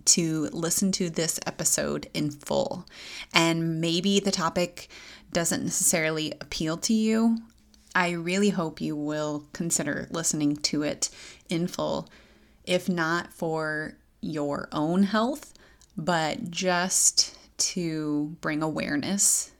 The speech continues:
to an issue that affects a major portion of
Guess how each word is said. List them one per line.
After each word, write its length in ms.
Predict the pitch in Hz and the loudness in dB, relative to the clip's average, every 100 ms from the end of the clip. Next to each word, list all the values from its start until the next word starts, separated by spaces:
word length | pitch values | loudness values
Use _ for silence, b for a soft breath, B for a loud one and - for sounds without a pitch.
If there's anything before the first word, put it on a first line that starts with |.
| - | -4
to 400 | - 185 165 160 | 0 0 -2 -4
an 180 | 175 170 | -4 -4
issue 560 | - - 165 165 226 226 - 180 | -2 -2 -2 -2 -2 -4 -8 -4
that 200 | 160 156 | -2 -2
affects 960 | - - 160 151 - - - - - - _ _ _ _ _ _ _ _ - | -2 -2 -2 -2 -2 0 2 2 -2 -12 _ _ _ _ _ _ _ _ -8
a 140 | 165 | -4
major 720 | 160 156 156 156 151 143 165 | -4 -6 -4 -2 -2 -4 -8
portion 680 | 156 - 156 - 180 190 208 - | -8 -6 -6 -4 -2 -2 -2 -2
of 720 | 147 156 156 - - - | -2 -2 -8 -14 -18 -18